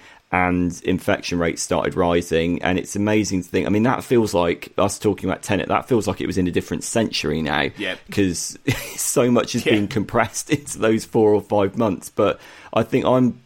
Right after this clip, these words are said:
Speaker 1: really happy to be talking about this again, and I'm really happy to be talking about twenty twenty again, because disruptive and disrupted as it was,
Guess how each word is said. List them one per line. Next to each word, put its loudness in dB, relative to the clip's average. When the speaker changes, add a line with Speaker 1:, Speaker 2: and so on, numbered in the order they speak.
Speaker 1:
really 4
happy -2
to -8
be 0
talking 2
about 2
this -2
again, 0
and 2
I'm 2
really 2
happy -4
to -10
be -4
talking -4
about -4
twenty -2
twenty -6
again, -2
because -2
disruptive 0
and 0
disrupted 0
as -2
it -4
was, 2